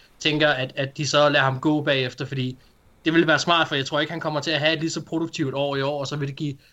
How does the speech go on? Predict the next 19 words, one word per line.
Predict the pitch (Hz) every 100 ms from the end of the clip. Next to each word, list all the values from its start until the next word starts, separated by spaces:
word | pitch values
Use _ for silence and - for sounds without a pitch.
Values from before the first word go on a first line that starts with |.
| _ _ -
så | 165
vil | 170
man | 156 147 - _ _ _
bedre | 170 165 196 185
kunne, | - 180 156 - _ _
hvad | 143
kan | 147
man | 139
sige, | 135 147 135 135 - _ _ _ _
komme | - 151 147
af | 185 180
med | 151
ham, | 147 160 156
eller | 135 127
kunne, | - 147 135
kunne | - 156 147
lade | 143
ham | 151
gå, | 196 185 151